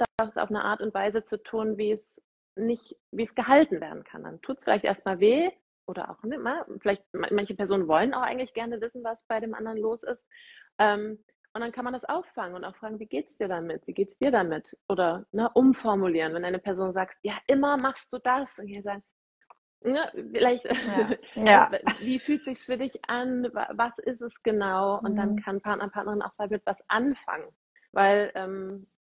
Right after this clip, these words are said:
Speaker 1: ich glaube, wir haben nicht nur nicht gelernt, über Sex gut zu kommunizieren, sondern allgemein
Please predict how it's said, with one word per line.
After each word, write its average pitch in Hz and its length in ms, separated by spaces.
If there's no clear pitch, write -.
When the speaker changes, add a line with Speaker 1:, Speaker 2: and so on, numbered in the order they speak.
Speaker 1:
ich 214 120
glaube, 202 180
wir 208 100
haben 214 120
nicht 220 160
nur 214 80
nicht 208 180
gelernt, 190 300
über 185 220
Sex - 500
gut 226 180
zu 220 100
kommunizieren, 208 560
sondern 196 180
allgemein 190 640